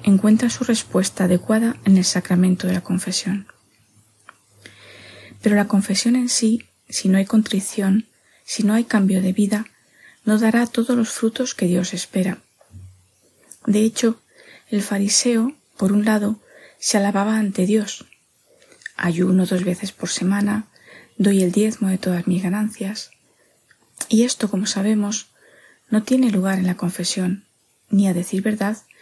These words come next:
en ningún otro lugar en la vida de un cristiano, ni tampoco es digno hacerlo así para el hombre en general. Pero el fariseo no solo se dedicaba a una alabanza de sí mismo,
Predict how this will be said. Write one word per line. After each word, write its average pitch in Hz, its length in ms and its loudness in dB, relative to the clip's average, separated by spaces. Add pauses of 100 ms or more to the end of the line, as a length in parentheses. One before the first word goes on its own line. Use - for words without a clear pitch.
(300)
en 196 200 4
ningún 190 380 2
otro 226 200 -2
lugar 208 380 -2 (180)
en 190 100 0
la 180 120 0
vida 190 180 0
de 175 60 0
un 175 80 -2
cristiano, 190 600 -2 (760)
ni 214 120 4
tampoco 208 420 0
es 233 100 -2
digno 233 280 0
hacerlo 208 560 -2 (140)
así 196 320 -4
para 175 240 -2
el 180 80 0
hombre 180 260 2
en 175 100 -2
general. 175 480 -4 (1000)
Pero 196 160 -2
el 190 80 -4
fariseo 233 640 -4 (220)
no 214 160 6
solo 269 300 2
se 247 160 2
dedicaba 220 540 2
a - 160 -2
una 214 180 4
alabanza 202 480 0
de 190 100 0
sí - 160 0
mismo, 214 480 2